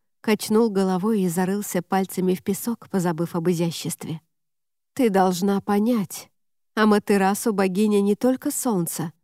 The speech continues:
но и небес, и всей вселенной», сказал он. «Весь мой свет происходит от нее, ибо собственного сияния у луны нет.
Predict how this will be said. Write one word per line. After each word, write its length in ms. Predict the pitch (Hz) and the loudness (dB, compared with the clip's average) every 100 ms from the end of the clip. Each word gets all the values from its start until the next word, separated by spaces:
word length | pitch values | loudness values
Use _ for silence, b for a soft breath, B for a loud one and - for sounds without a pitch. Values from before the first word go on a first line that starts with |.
| _ _ | _ _
но 200 | 220 208 | 2 4
и 140 | 202 | 4
небес, 600 | 196 190 165 220 - - - _ _ _ | 2 0 0 -2 -2 -10 -16 _ _ _
и 100 | 226 | 0
всей 340 | - - 202 | 0 0 2
вселенной», 800 | 196 - 226 226 240 202 160 170 _ _ _ | 2 0 0 2 2 0 -4 -8 _ _ _
сказал 500 | - - 160 165 156 | -12 -6 -4 -4 -6
он. 180 | 151 147 _ _ _ _ _ _ | -8 -10 _ _ _ _ _ _
«Весь 400 | 269 240 277 - | 2 4 4 2
мой 160 | 220 214 | 2 2
свет 400 | - 202 240 - | 2 2 0 2
происходит 680 | 190 185 - - 208 185 | 2 4 2 2 2 2
от 200 | 196 180 | 0 -2
нее, 460 | 190 190 180 214 185 - _ _ _ | 2 2 2 0 0 -8 _ _ _
ибо 240 | 240 208 190 | 0 2 2
собственного 720 | - 190 185 - 247 226 202 | 0 -2 -4 -2 0 2 2
сияния 680 | 196 202 190 185 185 185 180 | 0 0 0 2 2 2 0
у 80 | - | 0
луны 380 | 190 190 185 196 | 2 4 4 2
нет. 420 | 196 214 - - | 2 -2 -4 -16